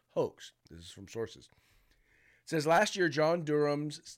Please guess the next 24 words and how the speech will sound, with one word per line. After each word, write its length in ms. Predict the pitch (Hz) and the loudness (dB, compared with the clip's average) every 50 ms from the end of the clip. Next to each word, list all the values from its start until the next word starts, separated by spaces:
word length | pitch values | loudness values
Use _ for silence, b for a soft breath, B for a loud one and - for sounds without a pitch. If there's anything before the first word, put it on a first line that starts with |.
| _ | _
Don 280 | 123 139 139 147 170 160 | -2 0 0 0 0 -2
Durham, 280 | 139 139 123 113 113 120 | -4 -4 -4 -4 -6 -8
a 120 | 110 101 | -8 -10
special 400 | - - - 135 135 - - 151 | -10 -6 -4 -4 -4 -4 -6 -10
counsel 400 | - - 139 139 135 - 143 131 | -10 -8 -10 -10 -10 -10 -12 -12
prosecutor 680 | - - 131 131 135 123 - 120 - - 107 107 104 107 | -8 -6 -6 -6 -6 -8 -10 -14 -14 -12 -10 -10 -10 -10
from 200 | - - 107 107 | -12 -12 -12 -12
the 80 | 104 | -12
Department 400 | 101 - - 110 120 131 139 143 | -12 -8 -6 -6 -6 -6 -6 -10
of 80 | 147 131 | -10 -8
Justice, 480 | 120 120 104 95 - - 117 107 - | -6 -6 -6 -6 -8 -12 -12 -14 -12
D 180 | _ 107 110 117 | _ -8 -6 -4
O 80 | 123 131 | -4 -4
J, 360 | 123 107 107 95 92 92 B B B B B B B B B B | -6 -6 -6 -6 -6 -8 B B B B B B B B B B
concluded 640 | - 156 156 139 - 185 220 220 190 156 135 117 | -8 -8 -8 -6 -4 -4 -2 0 0 0 -2 0
that 320 | 113 123 123 123 120 - - | 0 0 0 0 -2 -6 -12
the 100 | 123 107 | -14 -14
Federal 440 | - - - 143 143 165 190 190 170 | -10 -2 0 0 0 0 -2 -4 -4
Bureau 340 | 139 139 143 143 147 143 | -4 -2 0 0 0 0
of 140 | 135 123 107 | 0 -2 -4
Investigation 960 | 107 104 104 107 110 117 - - - 143 127 110 95 92 87 - - 85 90 90 _ _ _ _ _ _ _ _ _ _ _ _ _ _ _ b b b b b b b b b b | -8 -8 -6 -6 -6 -6 -8 -10 -12 -12 -10 -8 -8 -8 -10 -10 -12 -14 -16 -16 _ _ _ _ _ _ _ _ _ _ _ _ _ _ _ b b b b b b b b b b
should 240 | - - 139 127 110 | -8 -6 -6 -6 -6
never 440 | 123 131 135 147 156 190 196 190 170 | -2 0 2 2 2 0 -2 -4 -2
have 260 | 165 156 135 127 | -2 -2 -4 -4